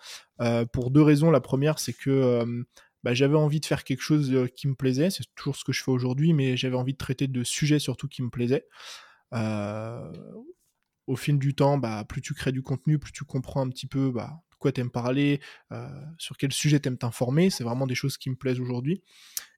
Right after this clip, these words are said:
Et, euh, la deuxième chose, bah, c'est aussi, euh, la réception de mon audience. Et ça, c'est, c'est pas à négliger, hein. Euh, à une époque, j'ai vu, euh, des vidéos prendre beaucoup plus que d'autres. On parle de, euh, dix, quinze, vingt fois plus de résultats en termes de trafic.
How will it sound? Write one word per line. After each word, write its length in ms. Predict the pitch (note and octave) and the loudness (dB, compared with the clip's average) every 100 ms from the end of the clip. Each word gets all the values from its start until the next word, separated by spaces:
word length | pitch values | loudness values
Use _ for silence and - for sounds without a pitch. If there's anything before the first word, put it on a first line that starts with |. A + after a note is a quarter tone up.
| _ | _
Et, 260 | C#3+ D3+ D#3 | 4 6 6
euh, 240 | B2+ A#2+ | 4 2
la 120 | A#2+ | 0
deuxième 280 | B2 C3+ C3 | 0 -2 -2
chose, 220 | - E3 | 2 2
bah, 160 | C#3 A#2+ | 2 -2
c'est 160 | - | -2
aussi, 360 | B2+ B2 - D3+ | -2 -2 -2 0
euh, 220 | C3 A#2 | 2 2
la 100 | A#2 | 0
réception 440 | A#2+ C3 C3+ - C3+ | 0 0 -2 -2 -2
de 40 | |
mon 100 | C3 | 0
audience. 440 | B2+ C#3 E3 - - _ - | 0 0 -2 -4 -10 _ -8
Et 20 | |
ça, 160 | - | -2
c'est, 320 | B2+ - A2 G#2+ | -2 -2 -6 -8
c'est 160 | - | -6
pas 100 | - | 0
à 40 | B2 | 0
négliger, 400 | B2 A#2+ A#2+ D3+ | 0 -2 0 0
hein. 160 | C3+ - - - - - | 0 -6 -18 -20 -20 -6
Euh, 580 | A2+ A2 A2 A2 G#2+ A2 C3+ - - | -2 0 0 -2 -4 -6 -10 -16 -6
à 80 | B2 | -2
une 140 | B2+ | 2
époque, 320 | B2+ C3+ D3 | 2 6 6
j'ai 140 | B2+ B2+ | 6 0
vu, 280 | B2 C#3 C3+ | 0 2 4
euh, 120 | B2 | 2
des 120 | B2 | 0
vidéos 380 | A#2+ B2+ C3 C3 | -2 2 2 2
prendre 500 | - - C#3 C3+ - | 0 2 2 2 -4
beaucoup 400 | B2+ B2 C#3+ C#3+ | -10 0 0 0
plus 260 | C#3+ C#3+ - | -2 -2 -2
que 120 | - | 2
d'autres. 460 | C#3 F3 - - - - | 6 6 6 -6 -14 -8
On 80 | B2+ | 0
parle 320 | - C#3 B2+ | 4 6 4
de, 100 | C3 | 4
euh, 440 | C#3 C#3 B2 A#2 A#2 - - _ _ - | 4 4 4 0 -4 -12 -20 _ _ -14
dix, 480 | A#2+ C#3+ C#3+ - - | -4 0 2 0 0
quinze, 320 | C#3+ C#3+ A#2+ | 0 2 2
vingt 180 | B2 C#3 | 2 2
fois 280 | - C#3 C3 | 2 2 2
plus 260 | D3 D3 | 0 0
de 80 | C3 | 2
résultats 540 | B2+ B2 C3+ - C#3 | 0 0 -2 2 4
en 140 | C3+ A#2+ | 4 0
termes 220 | B2 B2 | -6 -6
de 100 | A2+ | -8
trafic. 520 | - C3 - E3+ - | -4 -4 -2 -2 -6